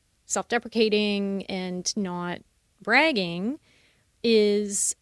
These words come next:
you know, a lot of people socialized as women tend to be t-, um, praised for that,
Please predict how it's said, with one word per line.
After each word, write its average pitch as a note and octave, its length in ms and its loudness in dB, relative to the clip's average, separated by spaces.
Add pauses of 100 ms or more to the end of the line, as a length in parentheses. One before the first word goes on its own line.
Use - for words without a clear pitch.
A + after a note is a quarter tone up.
(140)
you C4+ 80 -2
know, A3+ 100 0
a - 20 -2
lot G3 220 -2
of - 180 -12
people G3+ 220 -6
socialized F#3+ 420 -2
as F3 80 -6
women G3 260 0
tend G3 280 -4
to G#3+ 80 -4
be F3+ 400 -6
t-, - 200 -14 (560)
um, G3+ 240 -4
praised F#4+ 300 6
for - 120 -10
that, - 200 -10